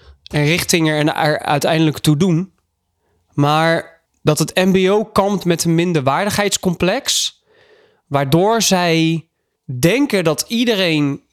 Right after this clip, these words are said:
altijd negatief over hen denkt en daarvoor vervolgens oplossingen en dergelijke gaat bedenken, die eigenlijk alleen maar dat idee dat M B O'ers niet, er niet toe doen in stand houdt.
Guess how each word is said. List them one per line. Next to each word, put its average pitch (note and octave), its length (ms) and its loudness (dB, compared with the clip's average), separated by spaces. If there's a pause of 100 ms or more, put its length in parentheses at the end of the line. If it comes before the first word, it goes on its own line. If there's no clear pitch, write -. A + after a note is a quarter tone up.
(200)
altijd E3 680 -2 (260)
negatief E3 560 -2
over D3+ 240 2
hen C#3+ 200 2
denkt G#3 720 -2
en D#3+ 180 0
daarvoor D#3+ 800 0 (840)
vervolgens D3+ 540 -2
oplossingen G#3+ 560 0
en F#3 80 0
dergelijke F3+ 440 -2
gaat E3+ 260 -2
bedenken, E3+ 720 -2 (600)
die D3+ 240 0
eigenlijk D#3 420 0
alleen E3+ 340 2
maar F#3 460 -2 (340)
dat D3 160 -2
idee F3 460 0
dat D#3+ 300 0
M D#3 60 0
B D#3 120 2
O'ers D3+ 240 0
niet, D3 300 -2
er D3 120 2
niet D3+ 180 -2
toe D3+ 140 0
doen F3+ 220 0
in C#3 120 -2
stand D#3+ 320 -2
houdt. D#2+ 340 -8